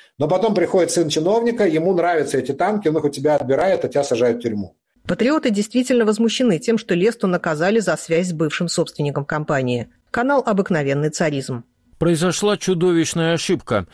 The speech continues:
Speaker 3: В её результате стороннику В С У Кислому не будет ничего, а у поддерживающего В С Р Ф Хатажаева отберут всё.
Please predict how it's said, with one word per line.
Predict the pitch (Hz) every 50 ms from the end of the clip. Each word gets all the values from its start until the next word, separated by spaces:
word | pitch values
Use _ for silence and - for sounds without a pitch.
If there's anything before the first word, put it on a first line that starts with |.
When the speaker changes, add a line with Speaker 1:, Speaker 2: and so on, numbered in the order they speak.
| - - - -
Speaker 3:
В | - 131
её | 135 151 160 160 165 160 147 -
результате | 156 156 160 156 131 170 160 135 - 190 185 170 - 147 127
стороннику | - - 156 151 160 165 165 156 139 - 143 135
В | 143 151
С | - - -
У | 170 180 196 175
Кислому | - - 196 196 - - 165 160 143 131 127
не | 127 139 160 170
будет | 147 147 180 160 160 147 -
ничего, | 156 151 - - 165 156 143 139 127 117 113 123
а | 139
у | 139 131
поддерживающего | - 156 151 139 131 165 175 156 135 156 151 151 143 131 - - 147 139 135 131 -
В | - 120 135
С | 160 160 156 143 - - -
Р | - 156 151 147 156 151
Ф | - - - - - - - -
Хатажаева | - 160 135 - 151 147 120 139 175 185 180 160 151 139
отберут | 127 123 147 165 160 165 147
всё. | - - - 190 170 123